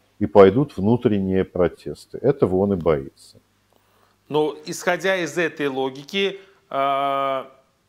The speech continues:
Speaker 2: скажем так, реальный финал уже очевиден. То есть российские войска выйдут с территории Украины. Или будут окончательно разбиты, ну, потому что воевать-то нечем, некем.
Speaker 1: Вот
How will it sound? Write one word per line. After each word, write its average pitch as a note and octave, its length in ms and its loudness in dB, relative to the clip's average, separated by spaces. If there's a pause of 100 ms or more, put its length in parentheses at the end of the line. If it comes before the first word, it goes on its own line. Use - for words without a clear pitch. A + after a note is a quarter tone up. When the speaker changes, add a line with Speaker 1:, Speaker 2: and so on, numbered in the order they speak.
(160)
Speaker 2:
скажем D#3 360 -6
так, - 460 -4 (600)
реальный D#3+ 600 -2
финал F3+ 640 -4
уже D3 280 -4
очевиден. D#3 600 -8
То C#3 80 -8
есть C3+ 180 -6
российские D3 520 -6
войска D#3+ 360 -4
выйдут B2+ 560 -8
с - 60 -20
территории G#2+ 460 -10
Украины. G2+ 500 -6 (560)
Или C#3+ 140 -2
будут D3 220 -6
окончательно C#3+ 540 -6
разбиты, C#3+ 420 -6
ну, D3+ 80 -6
потому C#3 160 -4
что A#2+ 100 -10
воевать-то E3 480 -4
нечем, C#3+ 480 -10 (480)
некем. C#3+ 480 -10 (1900)
Speaker 1:
Вот A#2+ 180 0